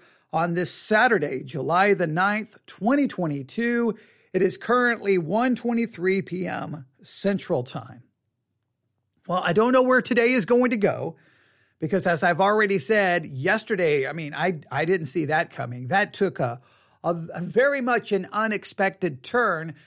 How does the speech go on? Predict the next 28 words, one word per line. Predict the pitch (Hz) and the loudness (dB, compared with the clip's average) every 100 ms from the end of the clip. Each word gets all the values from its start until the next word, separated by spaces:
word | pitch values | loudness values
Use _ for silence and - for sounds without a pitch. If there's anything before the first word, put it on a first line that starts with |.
| _ - 190 | _ -6 -4
I, | - | -4
but | 160 247 240 | 0 2 2
I | 220 | 0
can't | - 285 311 196 | 0 0 2 0
have, | 240 240 240 175 143 _ - | 0 2 2 0 -8 _ -2
what, | 240 240 | 2 4
what | 254 254 | 4 4
I'm | 254 240 | 2 0
afraid | 214 214 - 262 320 339 | -2 -4 0 2 2 2
of | 196 - - 180 160 - - - | 0 -2 -4 -4 -4 -14 -20 2
is | 202 220 180 - | 4 6 2 2
it's, | 220 202 - - | 4 4 -2 -12
a | - | -8
f-, | 165 - _ _ _ | -10 -10 _ _ _
well, | 240 247 | -4 0
if | 302 233 | 0 4
you | 294 | 4
don't | 233 196 | 4 0
know, | 147 131 - _ - 220 - 170 _ | -4 -6 -10 _ -18 -16 -14 -16 _
welcome | 196 254 240 175 139 160 | 2 4 4 2 -2 -2
to | - 180 | -2 -2
our | 156 151 | 0 -4
series, | - 202 160 135 151 - _ | -2 -2 -2 -6 -8 -14 _
Thirty | - 220 202 | -2 0 0
Scriptures | - 196 - 170 139 | 0 -2 -2 -6 -6
in | 143 | -6
Thirty | 175 151 123 | -4 -4 -4
Days. | 143 120 131 - | -6 -8 -12 -16